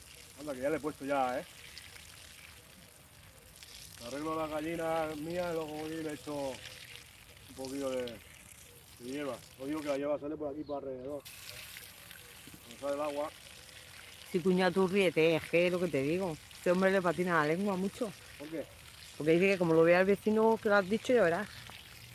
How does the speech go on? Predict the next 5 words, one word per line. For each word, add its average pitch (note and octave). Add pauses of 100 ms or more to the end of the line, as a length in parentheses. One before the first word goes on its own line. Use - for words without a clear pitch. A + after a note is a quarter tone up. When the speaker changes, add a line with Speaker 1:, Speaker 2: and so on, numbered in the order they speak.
(500)
Speaker 2:
Lo D#3
que E3
has D3+
dicho. G#3 (2250)
Speaker 1:
¿Verdad? A#2